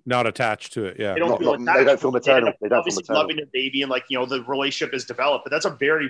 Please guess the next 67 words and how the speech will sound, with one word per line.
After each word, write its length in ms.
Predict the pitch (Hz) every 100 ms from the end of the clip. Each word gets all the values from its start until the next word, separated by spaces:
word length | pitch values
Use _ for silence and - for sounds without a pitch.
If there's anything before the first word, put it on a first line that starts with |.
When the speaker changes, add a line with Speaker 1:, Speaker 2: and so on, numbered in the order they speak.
| -
Speaker 2:
very 280 | 123 139 135
common 320 | 120 120 120
thing 160 | 123
to 40 | 110
hear 140 | 120 117
from 120 | 113
women 220 | 120 120
that 100 | 104
just 160 | 113 98
have 80 |
Speaker 3:
Yeah. 60 | 113
Speaker 2:
babies. 180 | 120 123 _
Speaker 1:
Yeah. 160 | 95 87 _
Speaker 2:
They're 120 | 175
Speaker 1:
Yeah. 40 | 185
Speaker 2:
expected 340 | - 202 185
Speaker 3:
Yeah. 40 |
Speaker 2:
to 60 | 190
have 180 | 165 165
the 80 | 156
baby 180 | 156 160
and 40 | 156
all 80 | 147
of 60 |
a 40 | 147
sudden 220 | 151 139 -
feel 200 | 160 156
this, 180 | 147 165
like, 160 | 120 - _ _ _
magical 560 | 135 151 151 - 156 -
feeling 400 | 147 147 139 139
of, 100 | 127
like, 180 | 127 123
love 300 | 123 139 135
and, 80 | 131
like, 160 | 123 117 _ _ -
the 60 |
whole 260 | 143 156 147
thing. 140 | 170
And 80 | 160
they're 80 | 139
like, 140 | 127 147
"Oh 60 |
my 100 | 131
God, 180 | 123 131
I 60 | 120
don't 180 | 127 -
feel 160 | 143 151
anything. 240 | 123 120
Am 80 | 113
I 60 | 120
a 80 |
terrible 400 | - 131 117 104
mother?" 480 | 107 165 139 107 107 _ _ _
But, 140 | 156
Speaker 3:
No. 60 | 151
Speaker 2:
like, 180 | 147 - _
then 80 | 170
it 80 | 160
obviously 380 | 160 160 160 139
transpires 680 | - 139 135 139 135 131
into 180 | 123 123
a 60 | 113
completely 400 | 127 131 131 117
normal 460 | 117 120 117 117
motherhood 460 | 110 117 110 104 104
relationship, 560 | 104 107 135 - -